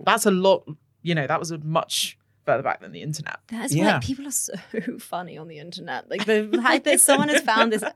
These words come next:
Speaker 1: <laughs>
Speaker 2: awesome painting by this painter and then turned it into a meme that's, like, shared all the time without people thinking about it. I
Speaker 3: And,
Speaker 2: love it.
Speaker 3: and now when you go into the exhibition, exhibition, you'll see, like,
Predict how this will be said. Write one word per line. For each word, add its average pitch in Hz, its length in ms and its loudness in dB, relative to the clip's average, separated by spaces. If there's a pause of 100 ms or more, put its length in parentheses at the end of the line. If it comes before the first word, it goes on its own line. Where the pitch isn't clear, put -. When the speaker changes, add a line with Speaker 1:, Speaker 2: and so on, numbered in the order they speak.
(100)
Speaker 1:
<laughs> 185 200 -10
Speaker 2:
awesome 233 300 4
painting 233 320 0
by 175 100 2
this 185 160 -4
painter 208 360 -4
and 180 80 -2
then 175 120 -4
turned 185 240 -2
it - 40 -10
into 180 180 -10
a 180 60 -6
meme 185 200 -2
that's, 170 200 -8
like, 165 160 -16
shared 180 340 2
all 196 140 0
the 190 80 -8
time 185 260 -6
without 165 180 -4
people 160 220 -12
thinking 180 240 -8
about 107 220 -2
it. - 100 -10 (420)
I - 60 -2
Speaker 3:
And, 147 80 6
Speaker 2:
love 151 120 4
it. - 40 -14 (160)
Speaker 3:
and 131 140 6
now 170 180 4
when 143 120 4
you 131 60 4
go 143 200 4
into 143 160 -2
the 123 80 -2
exhibition, 131 520 -4
exhibition, 113 480 -2
you'll 107 140 0
see, 143 240 -6
like, 135 160 -2